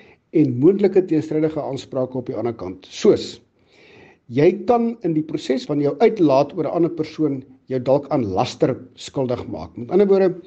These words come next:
die persoon se goeie naam aantas, sy reputasie aantas.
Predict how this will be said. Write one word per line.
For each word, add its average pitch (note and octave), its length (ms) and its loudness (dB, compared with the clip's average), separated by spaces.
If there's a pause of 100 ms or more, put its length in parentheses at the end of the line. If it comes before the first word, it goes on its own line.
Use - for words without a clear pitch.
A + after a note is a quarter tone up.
(380)
die D3+ 360 -2
persoon E3+ 540 2
se D3+ 500 2 (200)
goeie F#3+ 420 0
naam B2+ 600 2
aantas, A#2+ 580 -4
sy - 220 -4
reputasie C#3+ 840 -2
aantas. A2 640 -6